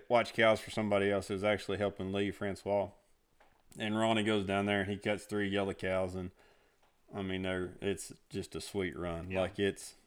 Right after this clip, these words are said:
Speaker 1: it's good. And you're sitting up there, and he's first out, and you just watch these cows for thirty minutes, and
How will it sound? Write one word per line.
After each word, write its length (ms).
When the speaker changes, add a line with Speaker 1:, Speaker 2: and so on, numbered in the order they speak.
Speaker 1:
it's 240
good. 300
And 640
you're 140
sitting 300
up 180
there, 200
and 120
he's 160
first 320
out, 160
and 100
you 120
just 100
watch 240
these 180
cows 320
for 320
thirty 320
minutes, 480
and 220